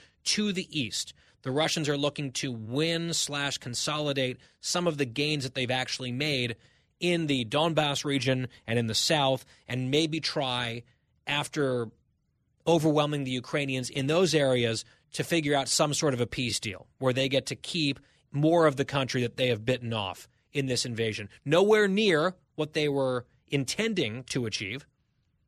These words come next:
which was to just run roughshod over the country, sack Kyiv, the capital, overthrow the government, and install a puppet regime. That does not appear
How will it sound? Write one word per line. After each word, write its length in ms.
which 180
was 140
to 120
just 240
run 240
roughshod 440
over 180
the 80
country, 560
sack 540
Kyiv, 320
the 80
capital, 520
overthrow 480
the 80
government, 540
and 120
install 440
a 40
puppet 320
regime. 420
That 160
does 160
not 180
appear 580